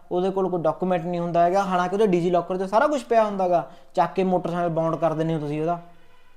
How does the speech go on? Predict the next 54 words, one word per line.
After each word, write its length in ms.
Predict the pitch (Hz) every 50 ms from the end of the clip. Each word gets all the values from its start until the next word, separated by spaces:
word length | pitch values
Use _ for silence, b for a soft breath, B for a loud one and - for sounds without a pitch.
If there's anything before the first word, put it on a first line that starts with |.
| b b b - - - - - - -
ਅੱਖੀ 180 | 180 - 254 233
ਦੇਖੀ 260 | 247 240 240 233 226
ਗੱਲ 180 | 226 220 196
ਕਹਿ 200 | 175 180 185 202
ਰਿਹਾ 140 | 214 226 220
ਮੈਂ, 120 | 214 208 196
ਕੋਈ 120 | 190 196
ਐਂ 180 | 196 190 185 190
ਨਹੀਂ 100 | 190 185
ਕਹਿ 180 | 190 185 185
ਰਿਹਾ 100 | 190 190
ਹੈਗਾ 160 | 190 190 190
ਕਿ 140 | 180 190 185
ਵੀ 180 | 180 185 175 B B B B B B 156
ਡੀਜੀਲਾਕਰ 420 | 170 170 170 170 165 165 - 170
ਨੂੰ 140 | 165 185 185
ਮੰਨਦੇ 260 | 175 170 170 156 160
ਨੇ। 160 | 165 170 165 170 202 B B B B
ਹੁਣ 140 | 208 226 233 226 - 202 190
ਸ਼ਾਇਦ 240 | - - 190 190 190
ਉਹ 80 | 190
ਪੁਲਿਸ 340 | 185 196 - 180 170 170 -
ਵਾਲਿਆਂ 180 | 175 180 185 190
ਨੂੰ 80 | 190
ਹੀ 80 | 208 196
ਨਾ 60 | 196
ਪਤਾ 240 | 190 185 180 180 180
ਹੋਵੇ 140 | 175 175 165
ਵੀ 100 | 165 160
ਡੀਜੀਲਾਕਰ 460 | 156 160 147 156 156 151 147 147 147
ਹੁੰਦਾ 320 | 127 135 127 120 127 127
ਕੀ 200 | 117 127 127 127
ਹੈਗਾ। 200 | 120 120 120 120 - -
ਪੰਜਾਬ 480 | 190 185 180 175 180 175 175 175 170 165
ਦੇ 120 | 196 202
ਵਿੱਚੋਂ 280 | 180 165 160 - 185 185
ਜਾਣ 320 | 170 175 165 160 160 160
ਦਾ 120 | 160 185 185
ਮੇਨ 300 | 175 160 156 156 156 147
ਕਾਰਨ 360 | - 160 151 151 156 175 190
ਪੈਸਾ 460 | 190 - 135 127 131 127 - 151 151
ਨਹੀਂ 300 | 151 143 156 190 208 180
ਹੈਗਾ। 340 | 151 151 151 147 127 107 98 - - - - - -
ਮੈਂ 120 | 151 143 139
ਫਿਰ 220 | - 196 214 214
ਉਹੀ 160 | 202 190 165
ਗੱਲ 140 | 160 151 135
ਕਹਿ 180 | 123 131 127 131
ਰਿਹਾ, 200 | 143 147 165 165 B B B B B B B -
ਜੇ 120 | 156 180
ਸੌ 340 | 175 - - 165 165 175 190
ਸਟੂਡੈਂਟ 460 | 185 185 - 175 170 165 170 170 170
ਹਰੇਕ 340 | 180 165 165 170 185 190 -
ਸਾਲ, 280 | - - 151 151 156